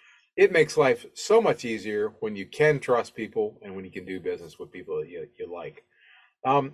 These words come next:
number six, number six is <laughs> do not exaggerate your abilities, um, to yourself or to anyone else.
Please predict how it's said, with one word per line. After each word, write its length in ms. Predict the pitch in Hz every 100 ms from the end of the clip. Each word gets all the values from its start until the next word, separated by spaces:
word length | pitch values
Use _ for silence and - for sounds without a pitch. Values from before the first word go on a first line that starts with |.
| -
number 340 | 147 220 233
six, 680 | 156 - 226 254 - - - _ _ _ _ _ -
number 320 | 202 214 120
six 600 | - - 220 233 - - -
is 420 | 123 120 113 - _ _ _ _ _ _ _ _ _ _
<laughs> 580 | - - _ _ _ -
do 100 | 147
not 280 | 165 180 180
exaggerate 760 | 143 127 151 170 151 170 175 156
your 300 | 139 226 254
abilities, 680 | - 92 82 - _ - _ _ _
um, 340 | 113 113 104 95 _ - _ _
to 160 | 180
yourself 640 | 160 120 - 175 226 262 -
or 300 | - 160 233
to 200 | 233 180
anyone 340 | 196 190 202
else. 380 | 202 151 - -